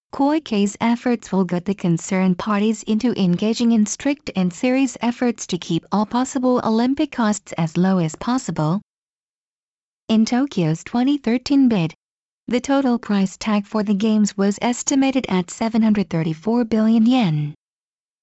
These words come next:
The organizing committee argues that comparisons with the latest estimate are irrelevant because that figure did not include security and transportation expenditures to be shouldered by the national and local governments.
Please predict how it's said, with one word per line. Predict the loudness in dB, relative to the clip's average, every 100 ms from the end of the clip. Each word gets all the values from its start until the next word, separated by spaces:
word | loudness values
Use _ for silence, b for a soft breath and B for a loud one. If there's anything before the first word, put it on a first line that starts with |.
| _ _ _ _ _ -2
The | 2 2
organizing | 2 -2 0 0 2 2 2
committee | 2 2 4 2 0
argues | 0 0 0 -2 -2
that | -6
comparisons | -4 -2 0 0 0 0 0 0 0 0
with | -2
the | 0
latest | 2 2 0 -2 -4
estimate | -4 -4 0 2 2 0
are | -2
irrelevant | 0 2 2 2 2 0 0
because | -2 -2 -2
that | 0 -2 -4
figure | -6 -2 0
did | 0 2
not | 2 2
include | 2 0 2 2 2 0
security | -4 -6 0 0 2 2 2
and | 2 0
transportation | 0 0 0 -2 -2 0 0 2 2
expenditures | 2 -4 -4 -2 0 0 -2 0 -2 -4
to | -4
be | -2
shouldered | -2 -2 0 0 0 -2
by | -2 0
the | 2
national | 2 0 2 2 2
and | 0 0 2
local | 0 0 -4
governments. | -4 -4 -2 -2 -2 -4 -6